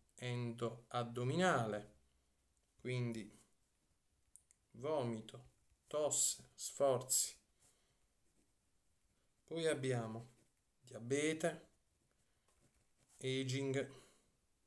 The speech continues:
obesità e sovrappeso o sovrappeso,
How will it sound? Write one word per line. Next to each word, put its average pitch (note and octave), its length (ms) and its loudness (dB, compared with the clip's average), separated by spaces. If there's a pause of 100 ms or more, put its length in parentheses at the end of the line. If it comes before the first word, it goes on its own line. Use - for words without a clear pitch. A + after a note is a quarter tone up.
(1400)
obesità C3+ 640 0
e B2 60 2
sovrappeso C#3+ 1120 0 (960)
o A2 320 -2 (200)
sovrappeso, C3 1040 -4